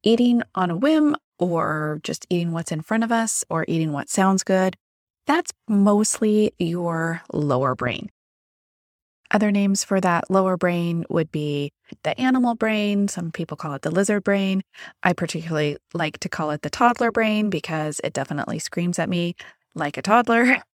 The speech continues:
When you're eating things that's just kind of out of habit, those kinds of tasks have been delegated down to your lower brain to make it more efficient. So this is exactly the way your brain should work, which is fine. When we want to make plans for our future,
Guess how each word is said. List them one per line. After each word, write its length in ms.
When 160
you're 220
eating 260
things 520
that's 400
just 240
kind 240
of 100
out 160
of 80
habit, 640
those 280
kinds 260
of 80
tasks 480
have 180
been 200
delegated 580
down 220
to 160
your 100
lower 300
brain 300
to 120
make 180
it 120
more 180
efficient. 560
So 140
this 180
is 140
exactly 480
the 120
way 220
your 160
brain 300
should 360
work, 340
which 180
is 160
fine. 480
When 200
we 140
want 400
to 640
make 420
plans 680
for 200
our 120
future, 600